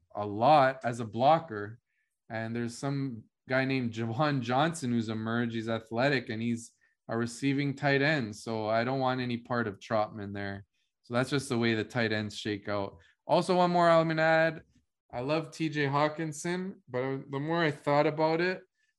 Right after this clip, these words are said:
the more I had to put Kyle Pitts over him. And that's just because Pitts is a,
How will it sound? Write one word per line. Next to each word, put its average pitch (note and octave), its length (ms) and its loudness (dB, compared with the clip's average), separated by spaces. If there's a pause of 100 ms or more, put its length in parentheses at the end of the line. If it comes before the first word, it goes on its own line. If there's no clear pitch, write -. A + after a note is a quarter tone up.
(180)
the B2 60 -10
more D3+ 480 -2
I C3+ 100 -2
had C#3+ 260 0
to C#3+ 60 -2
put D3 280 -2
Kyle C#3 300 6
Pitts C#3+ 500 -6
over C3 320 0
him. G#2 220 -4
And G#2+ 100 -6
that's B2 180 -2
just C3+ 180 -6
because C3+ 580 0 (560)
Pitts D#3+ 240 -2
is C#3+ 160 -2
a, C#3 100 -2